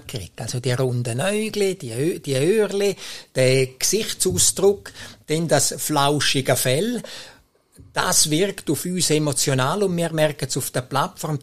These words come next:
Die Leute wollen am liebsten die Bären kuscheln. Das hören wir täglich. Und das ist der, der, die emotionale Wahrnehmung vom Mensch, wo die Faszination mit sich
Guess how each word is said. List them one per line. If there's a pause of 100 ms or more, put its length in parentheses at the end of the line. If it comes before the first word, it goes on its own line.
Die
Leute
wollen
am
liebsten
die
Bären
kuscheln. (100)
Das
hören
wir (120)
täglich. (520)
Und
das
ist
der,
der,
die
emotionale
Wahrnehmung
vom
Mensch, (360)
wo
die
Faszination
mit
sich